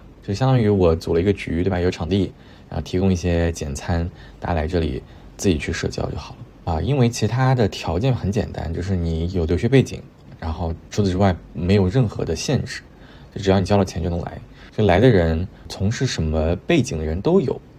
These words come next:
什么年龄段的人也都有，有些可能，哦，但基本上都工作了，因为他相当于他收了一个不便宜的门票，对，相对来说还是挺贵的，说实话。然后去了之后呢，就发现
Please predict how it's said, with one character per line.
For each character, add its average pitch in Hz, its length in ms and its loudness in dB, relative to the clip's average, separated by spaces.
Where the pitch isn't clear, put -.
什 - 160 0
么 98 80 4
年 123 120 6
龄 160 140 4
段 294 140 6
的 233 80 4
人 85 180 2
也 82 80 0
都 82 180 0
有， - 200 -4
有 95 160 2
些 87 160 2
可 104 180 -2
能， 82 380 -2
哦， - 120 0
但 120 160 6
基 220 140 4
本 123 120 6
上 90 280 0
都 95 320 4
工 127 180 4
作 156 220 6
了， - 100 -6
因 98 80 0
为 107 60 2
他 117 100 2
相 123 140 0
当 117 100 2
于 - 20 0
他 120 60 2
收 120 220 0
了 110 80 2
一 92 100 2
个 92 100 2
不 104 100 2
便 85 320 0
宜 110 80 2
的 98 80 0
门 80 200 -4
票， - 360 -2
对， - 140 -2
相 151 180 2
对 156 80 6
来 113 60 6
说 113 80 4
还 107 100 4
是 113 60 4
挺 - 220 -4
贵 110 160 6
的， 82 60 0
说 - 140 -4
实 - 120 -10
话。 - 200 -10
然 110 120 0
后 113 80 2
去 - 180 4
了 156 80 4
之 147 80 0
后 175 160 2
呢， 139 100 4
就 120 140 4
发 127 160 2
现 127 320 2